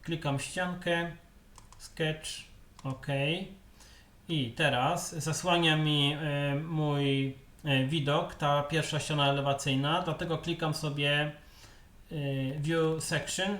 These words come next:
to jest tak jakby, mm, przekrój przez moją bryłę. Od tego momentu widzę, y, dokładnie miejsce, w którym chcę rysować, to jest właśnie ta ściana, którą, y, kliknąłem.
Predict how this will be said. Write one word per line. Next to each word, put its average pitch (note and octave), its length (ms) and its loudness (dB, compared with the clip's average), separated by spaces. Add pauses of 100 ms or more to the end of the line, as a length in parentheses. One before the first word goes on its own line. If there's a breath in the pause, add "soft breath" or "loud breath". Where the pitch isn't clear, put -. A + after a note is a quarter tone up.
to F3+ 80 -4
jest D#3+ 260 -2
tak D#3+ 120 -4
jakby, D3 640 0 (240)
mm, C#3 200 -2
przekrój F3 580 0
przez D3+ 220 -2
moją C#3 280 2
bryłę. E3 400 2 (420 loud breath)
Od E3 240 -4
tego D#3 260 2
momentu D#3 760 2 (180)
widzę, C#3 680 4 (1200)
y, B2 500 -6
dokładnie D3 1000 2 (340 loud breath)
miejsce, D3+ 420 2
w - 40 -10
którym C#3+ 380 0
chcę D3+ 220 -2
rysować, D3+ 540 2
to E3 100 0
jest C#3 140 2
właśnie D3 320 0
ta C#3 140 -2
ściana, C#3+ 280 0
którą, C#3 460 0
y, C#3+ 100 -2
kliknąłem. A#2 680 -2